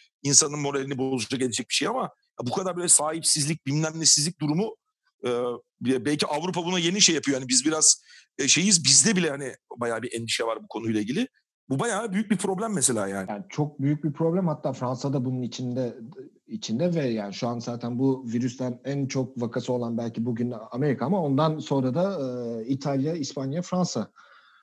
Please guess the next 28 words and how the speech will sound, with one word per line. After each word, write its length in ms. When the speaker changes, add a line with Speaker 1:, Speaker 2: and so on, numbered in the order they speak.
Speaker 2:
Almanya'da 540
da 120
vaka 200
sayısı 340
çok 200
çok 180
yüksek. 360
Neyse 300
ki 120
ölü 140
sayısı 300
çok 220
daha 160
az 120
ama 180
yani 200
gene 220
de 80
vaka 220
sayısı 340
da 100
çok 180
yüksek 300
olan 200
ülkelerden 520
birisi 280
de 60
Almanya. 640